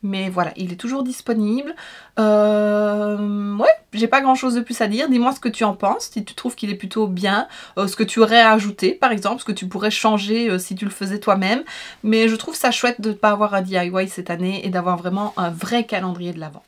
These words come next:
Et donc, bah, voici ce qui termine cette vidéo. On se retrouve très bientôt pour l'unboxing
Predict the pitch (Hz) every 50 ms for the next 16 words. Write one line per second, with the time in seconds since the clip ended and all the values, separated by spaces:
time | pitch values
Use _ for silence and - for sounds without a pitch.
0 | _ _ _ _ - 349 370 359 359 359 349 349 311 339 339 - 339 339 - 339
1 | - - 320 320 320 320 320 - 320 277 269 262 247 269 277 294 311 - - 269
2 | 269 254 - 285 269 - - 254 - - - - 285 285 285 285 - 294 294 285
3 | 277 - 233 233 240 262 254 247 262 262 262 - - 277 277 277 269